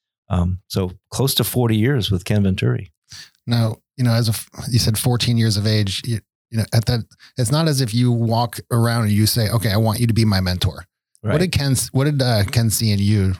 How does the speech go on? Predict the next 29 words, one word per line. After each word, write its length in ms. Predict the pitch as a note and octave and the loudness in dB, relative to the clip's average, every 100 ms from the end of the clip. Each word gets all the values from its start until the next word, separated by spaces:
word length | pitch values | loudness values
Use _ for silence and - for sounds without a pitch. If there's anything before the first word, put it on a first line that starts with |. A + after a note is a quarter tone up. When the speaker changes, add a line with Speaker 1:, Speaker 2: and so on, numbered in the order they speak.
| - | -2
Speaker 2:
to 80 | |
say, 160 | G2+ G#2+ | 0 2
"I 80 | G2+ | 2
wanna 240 | G2 G2+ | 2 0
men-, 180 | F#2+ G2 - | 0 -2 0
I 60 | |
want 220 | G#2+ G#2+ F#2 | 0 0 0
this 100 | F#2 | -2
to 100 | G2+ | 0
be 80 | G2 | 0
my 120 | F2+ | 2
mentee 380 | F#2 F2+ G2 F2+ | 0 0 0 2
and 80 | |
help 240 | F2 F2 - | 0 -2 0
this 120 | C3+ | 0
Speaker 1:
I 40 | |
think 160 | - A#3 | 0 0
Speaker 2:
kid"? 180 | A3+ F#3+ | 0 0
Speaker 1:
he, 80 | C#3 | 0
he, 220 | E3 A#2 | 0 0
he 160 | D3+ | 0
saw 440 | C#3 - E3+ F3 F3 | 0 0 0 2 2
the 120 | C#3 | 0
very 260 | A#2+ D#3 G#3+ | 2 2 0
first 280 | - G#3 - | 0 -2 0
time 240 | F3+ D#3+ | 0 2
I 80 | B2+ | 2
met 260 | B2 C#3+ | 2 2
him. 340 | - G#2 F2+ | 0 0 -2